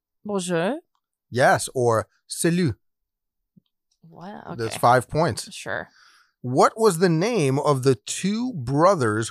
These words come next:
Speaker 2: who published the fairy tales Cinderella,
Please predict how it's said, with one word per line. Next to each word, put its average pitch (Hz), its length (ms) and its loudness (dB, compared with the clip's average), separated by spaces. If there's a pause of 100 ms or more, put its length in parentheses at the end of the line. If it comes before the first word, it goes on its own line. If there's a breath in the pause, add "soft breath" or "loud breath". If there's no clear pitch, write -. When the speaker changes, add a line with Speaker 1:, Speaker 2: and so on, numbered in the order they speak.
(100)
Speaker 2:
who 135 200 -4
published 202 600 -4
the 202 80 -4
fairy 208 440 -6
tales 101 600 -6 (560)
Cinderella, 147 840 4